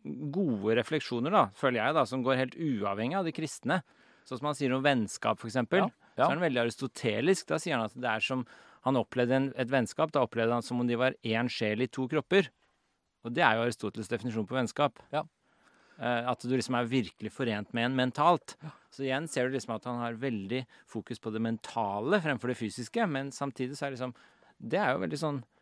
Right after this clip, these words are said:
Speaker 1: det kan man forholde seg til som en god idé, helt uavhengig av det kristne er det. For jeg, jeg vil ikke vi skal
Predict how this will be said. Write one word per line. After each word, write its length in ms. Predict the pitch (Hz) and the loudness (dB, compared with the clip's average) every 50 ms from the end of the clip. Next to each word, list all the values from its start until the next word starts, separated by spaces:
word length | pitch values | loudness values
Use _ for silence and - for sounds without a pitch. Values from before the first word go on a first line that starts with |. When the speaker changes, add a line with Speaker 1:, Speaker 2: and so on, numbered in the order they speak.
| _ _ _ _ _ _ | _ _ _ _ _ _
Speaker 1:
det 180 | - 185 226 - | -6 -6 -4 -2
kan 100 | 277 233 | 0 0
man 100 | 170 135 | 0 2
forholde 240 | - 143 123 110 101 | 4 4 4 4 4
seg 120 | - 120 110 | 0 -6 -6
til 80 | 127 | -4
som 120 | 147 160 156 | -4 -4 -4
en 420 | 156 143 143 127 123 117 - 117 | -4 -4 -6 -8 -8 -8 -10 -4
god 340 | 123 135 147 156 165 165 165 | 0 2 4 4 4 4 4
idé, 460 | 160 131 135 135 139 147 151 139 123 - | 4 4 4 4 6 4 4 2 0 -2
helt 200 | 139 147 185 214 | -4 -4 0 2
uavhengig 360 | 220 151 117 107 110 110 117 120 | 4 4 6 6 4 0 0 0
av 80 | 120 | -2
det 120 | 123 127 - | -2 -4 -6
kristne 360 | - 135 - - - - 107 127 | -8 -10 -10 -10 -8 -2 0 2
er 40 | 180 | 4
det. 160 | 226 220 143 - _ _ - - | 4 2 0 -2 _ _ -8 -2
For 80 | 147 143 | 0 2
jeg, 180 | 139 139 143 139 | 2 0 0 0
jeg 140 | 139 139 131 | 0 2 2
vil 120 | 131 123 | 0 -2
ikke 160 | 131 117 - 139 | -2 -4 -2 -4
vi 60 | 147 131 | -4 -2
skal 220 | - 165 160 151 | 0 0 0 0